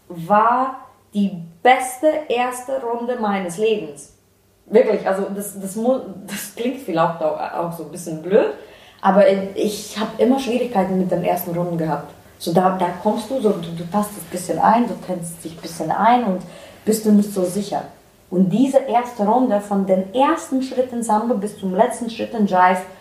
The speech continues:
war einfach so entspannt und sicher. Und wir waren zusammen, ich hab alles verstanden, ich hatte keinen Zweifel. Und das war so wieder ein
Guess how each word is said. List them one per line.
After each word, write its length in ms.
war 240
einfach 400
so 440
entspannt 1000
und 240
sicher. 680
Und 220
wir 160
waren 300
zusammen, 720
ich 160
hab 60
alles 340
verstanden, 880
ich 240
hatte 200
keinen 340
Zweifel. 760
Und 180
das 220
war 120
so 160
wieder 320
ein 360